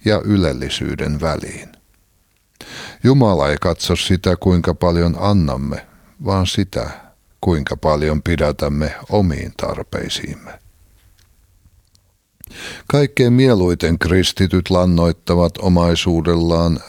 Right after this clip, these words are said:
Jumalan peltoa, sillä ihmisten pelastuminen on suurinta, mitä varoillamme voimme auttaa, ja tärkeintä, millä voimme vaikuttaa yksityiseen ja yhteiseen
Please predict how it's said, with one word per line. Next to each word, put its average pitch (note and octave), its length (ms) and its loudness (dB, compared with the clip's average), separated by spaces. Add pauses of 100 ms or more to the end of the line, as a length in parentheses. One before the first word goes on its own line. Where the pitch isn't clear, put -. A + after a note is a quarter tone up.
Jumalan F2 600 0
peltoa, - 680 -10 (800)
sillä G2 300 2
ihmisten F#2 600 2
pelastuminen E2 1000 0
on F2+ 120 4
suurinta, - 840 -2 (440)
mitä C#2+ 360 -2
varoillamme D2 760 0
voimme C#2+ 400 -2
auttaa, - 720 -6 (560)
ja D2+ 100 0
tärkeintä, F2+ 920 -4 (460)
millä C#2+ 320 0
voimme D2 400 -2
vaikuttaa D2 720 -4
yksityiseen D#2 1120 -2
ja F2 180 -2
yhteiseen C#2 760 -6